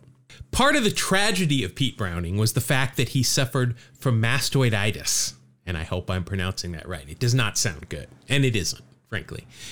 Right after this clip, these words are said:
Uh, it's a painful infection behind the ears that at the time was a leading cause of childhood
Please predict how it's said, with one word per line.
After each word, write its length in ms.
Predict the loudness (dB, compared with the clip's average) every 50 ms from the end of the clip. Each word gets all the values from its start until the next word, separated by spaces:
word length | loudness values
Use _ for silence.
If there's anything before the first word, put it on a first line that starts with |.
| -16 -10 -6
Uh, 100 | -4 -4 0
it's 140 | 0 2 2
a 80 | 2 0
painful 480 | 2 4 4 4 4 4 4 4 4
infection 480 | 4 4 4 4 2 2 2 2 2 4
behind 320 | 4 4 4 4 4 4
the 160 | 4 4 2
ears 400 | 2 2 2 2 2 2 0 -2 -4 -6 -16 -12 -4 0
that 180 | 0 0 0 -2 -6 -2
at 280 | 0 2 2 2 0 0
the 220 | 0 2 2 2 2
time 680 | 2 0 0 2 4 4 4 4 2 2 0 -2 -2 -4 _ _ _ _ _ _ _ 0
was 200 | 2 2 2 2 2
a 140 | 2 2 4
leading 800 | 4 4 4 4 4 4 4 6 4 4 4 4 2 0 0 -4 -6
cause 500 | -6 -4 0 2 2 4 2 2 2 0
of 140 | -2 -4 -4
childhood 720 | -2 0 2 2 2 2 0 2 2 2 2 0 -2 -8